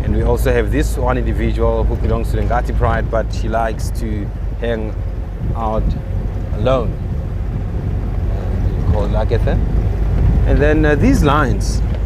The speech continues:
even if they are buffaloes in, in Pride and, and they're here,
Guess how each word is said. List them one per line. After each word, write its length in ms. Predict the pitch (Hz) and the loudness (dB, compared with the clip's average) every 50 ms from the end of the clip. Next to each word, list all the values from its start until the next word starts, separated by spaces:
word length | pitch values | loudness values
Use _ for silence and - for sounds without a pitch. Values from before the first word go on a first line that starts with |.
| - - - - | -2 -2 0 2
even 180 | 220 214 214 | 2 4 4
if 120 | 214 208 - | 4 4 4
they 100 | - 185 | 4 2
are 80 | 165 | 2
buffaloes 600 | 151 - 147 151 170 - - 175 151 135 113 - 139 | 2 2 2 2 0 0 0 0 0 0 -2 -2 -2
in, 180 | 131 131 131 | 0 0 0
in 140 | 131 131 127 | 0 0 0
Pride 360 | 120 - 147 143 135 123 117 | 0 0 0 2 0 0 -2
and, 160 | 113 107 104 - | -4 -6 -4 -4
and 140 | 113 113 113 | -4 -2 -2
they're 140 | 120 113 107 | -2 -2 -4
here, 340 | 104 - 160 147 113 95 | -4 -4 -2 -2 -2 -2